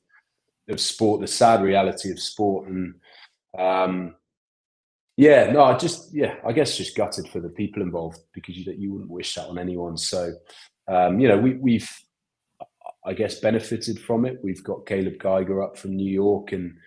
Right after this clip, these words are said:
um, you know, he's, he's a great bloke who, who again has come in. He's a U S international and, um,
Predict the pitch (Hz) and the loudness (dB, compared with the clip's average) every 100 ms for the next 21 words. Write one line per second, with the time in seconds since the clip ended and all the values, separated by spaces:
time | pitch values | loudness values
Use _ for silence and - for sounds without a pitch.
0 | - _ _ _ 95 92 92 90 92 87 | -20 _ _ _ -2 2 2 2 0 -4
1 | 82 _ _ _ _ _ - 92 90 104 | -10 _ _ _ _ _ -6 -2 -2 -2
2 | 95 - 98 85 82 98 90 - 90 87 | -4 -6 -6 -8 -4 -2 -2 -4 -4 -4
3 | 78 90 85 90 92 92 87 95 90 87 | -6 -8 -10 -12 -10 -8 -4 -2 -2 -4
4 | - - 87 90 90 85 90 92 85 - | -6 -6 -4 -4 -4 -6 -4 -4 -4 -6
5 | 85 92 90 90 - 92 87 85 82 82 | -10 -10 -10 -10 -10 -8 -8 -8 -10 -16
6 | _ - _ _ - 90 87 87 87 82 | _ -20 _ _ -6 0 2 2 0 -6
7 | 82 | -10